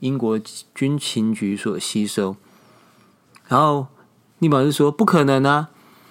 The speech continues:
你记得吗？我之前是你，呃，英国情报局在柏林站的主管。如果利马斯，利马斯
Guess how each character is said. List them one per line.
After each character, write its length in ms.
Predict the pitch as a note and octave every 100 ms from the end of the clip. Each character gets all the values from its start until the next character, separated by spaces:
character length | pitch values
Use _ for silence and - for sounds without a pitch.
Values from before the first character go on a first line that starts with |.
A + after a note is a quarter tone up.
| _ _ _ _ _ _ -
你 120 | C3+
记 160 | B2+ G3
得 160 | E3
吗？ 180 | D3 D3
我 220 | C#3+ B2+
之 180 | B2 F#3
前 280 | F#3 C#3 C#3+
是 500 | - E3 D#3 C#3+ B2 - - - _
你， 200 | A#2+ B2 -
呃， 340 | D3+ C#3 B2+ B2+
英 140 | D#3+
国 120 | D#3
情 160 | C#3+ C#3
报 160 | D3+ C#3
局 120 | B2
在 220 | C#3 C3
柏 220 | B2+ A#2+
林 180 | A#2+ A#2+
站 220 | C#3 B2
的 100 | A2
主 240 | G2 G#2 G2+
管。 300 | A2 F#2+ A#2+
如 120 | F#3+
果 200 | F#3+ C#3
利 160 | E3+
马 240 | C#3+ A2 G#2+
斯， 260 | - - - - -
利 120 | F#3+ F#3+
马 220 | D3 B2
斯 420 | - D3 D3+